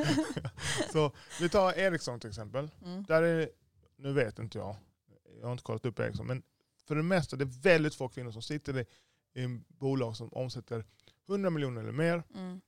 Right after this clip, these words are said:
Speaker 1: i styrelsen. Och, och då, patriark-, då, de som tror på det här patriarkatet, att det förtrycker, de säger, "Ja, men det är för-, förtryck mot,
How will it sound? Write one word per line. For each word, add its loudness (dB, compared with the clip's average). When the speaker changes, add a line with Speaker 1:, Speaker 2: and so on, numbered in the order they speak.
Speaker 1:
i -8
styrelsen. -8
Och, -2
och -6
då, 2
patriark-, -4
då, 2
de 2
som 0
tror 2
på -6
det 0
här 2
patriarkatet, -4
att -2
det -6
förtrycker, -4
de -6
säger, -2
"Ja, -4
men -6
det 0
är 2
för-, -12
förtryck -8
mot, -16